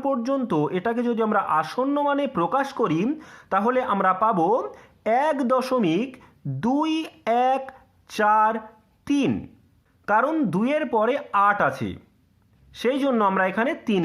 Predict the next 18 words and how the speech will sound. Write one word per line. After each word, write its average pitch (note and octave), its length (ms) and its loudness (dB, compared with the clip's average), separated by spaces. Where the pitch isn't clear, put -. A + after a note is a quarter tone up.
লিখলাম। A2+ 340 -2
আট D4 120 -2
পাঁচ A#3 360 0
বা G3+ 120 0
পাঁচের F#3+ 340 0
থেকে A3 200 -2
বড়। A2+ 140 0
এখন D4 320 0
আমাদের C4 300 0
ছয় F#3 320 0
নম্বর C#4+ 360 0
যে C#4 60 2
অঙ্কটা B3+ 440 0
আছে A3 260 0
সেটা A#3 280 -2
দেখুন C#4 260 -2
একটু B3 240 -4
অন্য E3 120 2